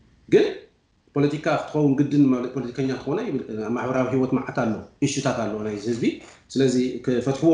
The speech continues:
ንዑ ኢሎም፣ እ፣ ተበግሶታት ዝወስዱ ከም ሪኮመንዴሽን ማለት ከም፣ ከም፣ ከም ሓደ ምኽሪ፣ እ፣ ከም ሓ-፣ ሓደ፣ እ፣ ምኽሪ ናይ ልበይ ማለት እዩ።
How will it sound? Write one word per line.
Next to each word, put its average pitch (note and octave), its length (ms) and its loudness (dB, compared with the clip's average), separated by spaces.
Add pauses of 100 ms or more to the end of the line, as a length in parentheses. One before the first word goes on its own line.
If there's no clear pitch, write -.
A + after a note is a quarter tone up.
ንዑ C3 180 4
ኢሎም፣ E3 240 4 (520)
እ፣ A#2 100 -6 (300)
ተበግሶታት C3+ 680 0
ዝወስዱ C3+ 360 2 (240)
ከም C3 220 2
ሪኮመንዴሽን A#2 680 2
ማለት F#2 220 -8
ከም፣ A2 240 -6
ከም፣ G2+ 200 -8 (220)
ከም G#2 220 -6
ሓደ G2+ 220 -6 (180)
ምኽሪ፣ C3 240 4 (380)
እ፣ A2 100 -8 (140)
ከም G#2 180 -6
ሓ-፣ G2+ 240 -8 (420)
ሓደ፣ B2+ 180 0 (100)
እ፣ A2+ 120 -4 (840)
ምኽሪ C3+ 280 4
ናይ C3+ 200 4
ልበይ C#3 280 6
ማለት G2+ 240 -2
እዩ። B2 120 -10